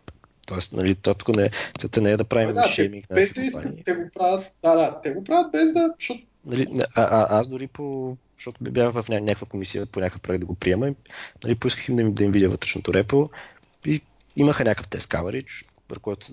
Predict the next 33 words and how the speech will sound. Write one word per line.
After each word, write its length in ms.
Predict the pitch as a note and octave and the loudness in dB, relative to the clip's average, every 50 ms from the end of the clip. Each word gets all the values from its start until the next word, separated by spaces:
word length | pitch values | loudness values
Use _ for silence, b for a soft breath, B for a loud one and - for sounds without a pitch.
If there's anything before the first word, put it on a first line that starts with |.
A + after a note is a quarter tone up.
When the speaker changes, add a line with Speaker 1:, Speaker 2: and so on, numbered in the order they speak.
| - - | -14 -12
Speaker 1:
нарастваше, 720 | G2+ F#2 F2+ F2 E2+ E2+ G2 - - - A#2+ - - A2+ | -10 -4 0 2 2 2 2 0 -4 -8 -8 -8 -6 -6
имаха 200 | A2 G#2+ - F#2+ | -8 -4 -4 -4
някакви 160 | F#2+ F#2+ - - | -4 -4 -8 -12
перформанс 400 | - - - F#2 G2+ G#2+ A#2 - | -14 -10 -8 -6 -6 -6 -8 -6
тестове, 340 | - A#2 A2+ - - A2 G#2 | -6 -6 -6 -4 -6 -6 -4
имаха 200 | G2 - - A2 | -4 -6 -6 -10
приличен 400 | - - - F2+ - - F#2 F2 | -8 -4 -4 -4 -4 -4 -6 -6
код. 260 | - - A2+ - - B B B B B B | -6 -6 -6 -6 -8 B B B B B B
Тоест, 480 | - - A#2+ A#2 - - - - - _ - C3 - - - - - | -4 -2 -2 -4 -6 -12 -16 -16 -16 _ -16 -16 -16 -16 -20 -12 -2
има 200 | C3 C3+ C#3 D3+ | 2 4 4 4
си 320 | D3 - - - - - D#3+ | 2 0 -2 -2 -2 -2 0
фирми, 280 | - - B2 C3 C#3 | 2 2 2 2 2
които 240 | - - C3 - - | 0 -2 -4 -4 -4
си 240 | - - C#3 D3 C#3+ | -2 0 2 4 4
работят 380 | C3+ C3+ C3+ C#3 - - C#3+ - - - - - - B B B B B B B - - - - | 4 4 2 2 2 0 -2 -2 -4 -10 -10 -8 -8 B B B B B B B -6 -6 -4 -2
прилично. 440 | - - B2+ C#3 C3 - - - - - _ - - - _ _ B B B B B B B _ | 2 4 4 4 4 4 -2 -6 -8 -14 _ -20 -20 -20 _ _ B B B B B B B _
А, 280 | - A2 G#2+ G#2 A2 - - _ _ _ _ _ _ _ _ - | -2 0 0 0 0 -2 -4 _ _ _ _ _ _ _ _ -4
идеята 320 | G#2+ A2 B2 C#3 - D#3+ | 2 2 4 2 2 -2
тук 120 | - - - | -8 -8 -4
не 240 | D3+ D3 D3 D3 | -2 0 2 2
е 60 | D#3+ D#3+ | 4 4
да 320 | D#3+ E3 D#3+ D#3 D3 - - _ _ _ _ _ _ - - - _ _ _ _ _ _ _ _ - - - - | 4 4 4 2 0 -2 -6 _ _ _ _ _ _ -16 -16 -16 _ _ _ _ _ _ _ _ -20 -20 -6 -4
експозва, 540 | A2 G#2+ - - - A2+ G2+ G2+ F#2+ G2 F#2 | -4 -4 -4 -8 -6 -6 -6 -4 -6 -8 -10
тоест 300 | - F#2+ F2+ - - - | -10 -10 -10 -10 -12 -16
идеята 320 | - - F#2 F#2 F2+ G2 | -4 0 0 0 2 2
не 80 | F#2 F#2 | 0 0
е 60 | F#2 | 0
само 400 | - - - G2+ G#2 F2+ F2 F2 - | 2 2 0 0 0 0 -6 -10 -14
да 160 | F2 F2+ F2 E2+ E2+ - | -12 -8 -8 -8 -6 -8
експозваме 540 | - G2 - - - G2 F#2 E2+ F2+ E2 E2 | -10 -12 -12 -10 -8 -8 -8 -8 -8 -10 -8
някакви 240 | E2+ E2+ - - F2 | -8 -8 -8 -8 -10
лоши 180 | E2+ E2 - | -10 -8 -10
практики, 520 | - - - - - - - - - E3+ | -6 -6 -6 -8 -8 -12 -16 -14 -12 -14